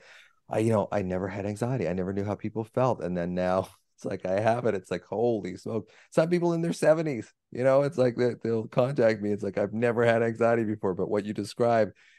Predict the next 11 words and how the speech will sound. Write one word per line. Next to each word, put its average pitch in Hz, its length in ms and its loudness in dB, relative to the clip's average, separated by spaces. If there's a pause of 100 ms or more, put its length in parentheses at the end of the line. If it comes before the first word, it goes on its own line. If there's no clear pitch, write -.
is 104 140 -4
exactly 107 640 2
how 104 200 4
I'm 104 180 -2
feeling." 113 520 -4
And 113 140 2
I 120 100 2
can 135 160 0
almost 151 460 0
track 113 360 -2
back, 104 480 -4